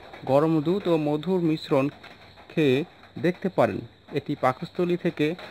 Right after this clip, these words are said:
গ্যাস বের করতে সাহায্য করে এবং পেট ব্যথা কমায়।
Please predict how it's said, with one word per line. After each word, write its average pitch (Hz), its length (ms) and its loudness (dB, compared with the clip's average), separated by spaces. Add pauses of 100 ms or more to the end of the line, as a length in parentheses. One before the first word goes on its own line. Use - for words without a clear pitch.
(420)
গ্যাস 135 380 4
বের 151 260 -2
করতে 175 560 0 (300)
সাহায্য 139 560 -2
করে 98 240 -2 (300)
এবং 127 320 0 (120)
পেট 147 160 4
ব্যথা 139 340 -2
কমায়। 107 380 0